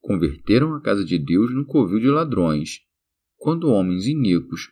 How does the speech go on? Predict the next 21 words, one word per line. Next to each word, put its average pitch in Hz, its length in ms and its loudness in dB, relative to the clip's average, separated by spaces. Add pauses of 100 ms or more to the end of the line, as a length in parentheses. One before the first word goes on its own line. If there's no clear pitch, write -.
passam 127 340 0
a 120 40 -2
desempenhar 107 540 -4
certas 139 400 -6
funções - 480 -6
próprias - 600 -2
ao 123 100 -2
ministério 95 560 -2
sacerdotal, 85 920 -4 (420)
é 131 180 -2
como 143 200 -4
se 143 180 -6
matassem 110 580 0
os 135 120 -4
fiéis 85 480 0
trespassando-os 123 1200 -4
com - 140 -8
a 131 60 -2
espada 113 520 -2
de 117 100 -10
malícia 123 720 -4